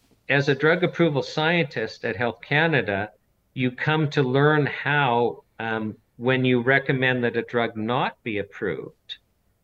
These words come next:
how the senior management are going to run around your decisions. So let this sink in for your audience, David. So here we have a Health Canada drug approval scientist who will then decide that it's, it's not,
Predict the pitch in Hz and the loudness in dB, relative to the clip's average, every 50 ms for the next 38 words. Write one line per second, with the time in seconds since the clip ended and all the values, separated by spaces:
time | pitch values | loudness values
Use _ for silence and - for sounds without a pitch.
0 | _ - 123 131 135 139 135 131 120 - - - 151 147 143 135 123 117 117 120 | _ 0 2 4 4 4 4 2 2 0 0 2 2 4 4 4 4 4 2 2
1 | 127 135 143 143 139 - - 127 120 117 - - 120 120 120 117 120 117 117 113 | 4 4 4 2 2 0 -2 -2 -2 -2 -2 -2 -2 0 0 0 0 -2 -2 -2
2 | 110 110 117 120 123 123 123 117 113 117 117 117 120 120 117 107 110 107 101 98 | -4 -2 -2 -2 0 0 -2 -2 -2 -2 -2 -2 -2 -2 -4 -4 -4 -6 -6 -6
3 | - - - - 160 175 - - - - - - - 131 131 160 202 202 - - | -10 -6 0 0 0 0 0 -4 -12 -14 -16 -10 -8 -2 2 2 2 2 0 -2
4 | 147 - - - 160 143 151 151 143 135 131 - 123 117 117 123 143 175 175 147 | -4 -2 -2 -2 -2 0 0 0 -2 -2 -2 -2 -2 0 0 2 0 0 -2 -4
5 | 113 101 - - - 107 104 101 98 101 98 - - - - - - _ _ - | -6 -6 -10 -10 -6 -4 -4 -2 -2 -4 -6 -8 -12 -20 -20 -20 -20 _ _ -4
6 | - - 139 135 127 135 151 165 170 175 170 147 139 151 151 139 123 - - 143 | 0 2 4 4 4 4 4 4 4 6 4 4 4 4 4 2 0 0 0 0
7 | 156 156 156 - - 151 143 143 139 131 123 123 123 120 - 131 131 131 131 120 | 0 -2 -4 -4 0 0 2 2 2 0 0 -2 -4 -2 -2 -4 -4 -4 -6 -8
8 | - - 135 123 117 107 - - 135 135 143 160 160 143 147 - 107 107 110 - | -6 -6 -6 -4 -6 -8 -6 -4 -2 0 0 0 -2 -2 -4 -6 -8 -8 -8 -12
9 | - - - - _ _ _ _ _ _ _ _ _ _ _ - 147 139 135 139 | -16 -20 -20 -20 _ _ _ _ _ _ _ _ _ _ _ 4 4 6 6 6
10 | 139 135 - - 139 135 131 127 127 123 - - - _ _ - - 127 117 - | 6 4 4 4 2 2 2 2 0 -2 -4 -8 -14 _ _ -10 -6 -6 -6 -4
11 | - - 147 143 147 147 147 143 139 131 127 123 120 113 - - - _ - 123 | -2 0 2 4 4 4 4 2 2 2 2 2 0 0 -4 -10 -12 _ -8 -8
12 | 120 - - 127 123 127 135 143 156 156 - | -8 -6 -6 -2 2 4 4 4 4 2 0